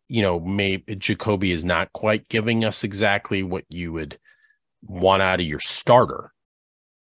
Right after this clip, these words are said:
but he's completing the pass, which is, which is a big part of the, part of the issue. So that, that's good things. Um, so I do think with Amari Cooper and Donovan Peoples-Jones, you have something to feel good about. Um,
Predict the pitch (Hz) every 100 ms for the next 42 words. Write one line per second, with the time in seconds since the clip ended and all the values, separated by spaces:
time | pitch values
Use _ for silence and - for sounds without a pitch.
0 | _ 127 117 - - 117 - 226 113 76
1 | 73 139 90 - 90 - 85 - 95 85
2 | 76 73 90 87 90 101 92 104 101 95
3 | - _ _ - 95 95 85 95 95 117
4 | 160 - 76 - 90 87 95 104 101 110
5 | 107 - 120 127 101 - 113 78 - -
6 | - _ - 107 104 101 95 90 85 _
7 | - - 131 120 110 - - - 131 190
8 | 190 165 156 147 131 131 127 - 127 135
9 | 120 110 117 113 107 - 113 104 92 107
10 | 107 - 95 95 110 92 95 - 104 92
11 | 92 92 101 95 101 _ _ _ _ 98
12 | 98 95 92 90 82